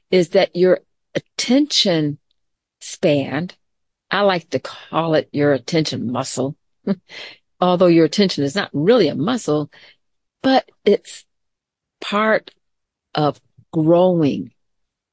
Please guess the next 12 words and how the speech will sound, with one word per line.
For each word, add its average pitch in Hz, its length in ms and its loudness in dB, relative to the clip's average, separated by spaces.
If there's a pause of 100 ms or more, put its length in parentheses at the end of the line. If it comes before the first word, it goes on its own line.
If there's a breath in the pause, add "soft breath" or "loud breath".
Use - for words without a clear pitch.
(220)
Our 156 140 -2
attention 196 1040 0 (500)
and 147 680 0 (300)
our 147 200 -6
organizational, 147 760 0 (420)
our 147 160 -4
organizational 151 640 -2
skills 131 480 -4 (600)
grows 160 840 2 (480)
as 202 320 -2
we 170 220 0
mature. 156 720 -2